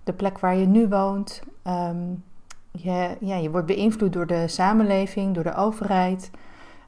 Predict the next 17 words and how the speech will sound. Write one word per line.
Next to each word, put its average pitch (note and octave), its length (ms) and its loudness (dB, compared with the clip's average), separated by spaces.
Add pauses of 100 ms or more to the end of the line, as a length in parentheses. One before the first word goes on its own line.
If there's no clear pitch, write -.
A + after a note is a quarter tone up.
ehm, E3+ 680 -4
door F3 220 -2
hoe F3 240 0
je E3 180 -2
omgeving G3+ 540 0
eruit F#3 360 0
ziet, F3 340 -4
hoe E3+ 180 -4
je E3 80 -4
buren G#3+ 360 2
zijn. F#3 340 -2
Daar, F#3+ 260 0
dat G3 140 0
is G3 140 -4
allemaal G#3 440 4
onderdeel G3+ 460 2
van, F#3 400 -2